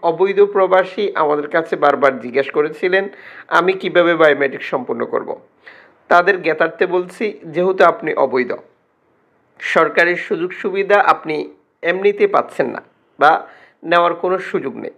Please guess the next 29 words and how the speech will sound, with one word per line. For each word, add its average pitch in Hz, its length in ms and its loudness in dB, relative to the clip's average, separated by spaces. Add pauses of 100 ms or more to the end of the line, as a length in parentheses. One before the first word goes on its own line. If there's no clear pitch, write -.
(560)
তাহলে 185 460 4
আপনার 165 280 0
বায়োমেট্রিক 151 680 -2 (320)
করার 175 240 4
কোনো 143 240 -2
দরকার 120 300 -2
নেই। - 160 -14 (640)
যদি 180 440 0
আপনি 185 480 0 (160)
বৈধ 185 240 2
হয়ে 165 280 4
যান - 180 -10 (260)
বা 139 240 4
কোনো 160 340 -2
পন্থা 175 520 -4
পদ্ধতিতে 180 680 0
আপনার 156 320 2
বৈধ 233 280 -4
হওয়ার 175 260 0
সুযোগ 185 440 -6
থাকে, - 320 -6 (460)
সেক্ষেত্রে 220 560 4
তখন 196 360 0
আপনার 196 240 0
বায়োমেট্রিক 151 600 0 (320)
দরকার 151 420 2
হবে 202 340 2 (280)
বা 160 300 4
এটি 175 400 -6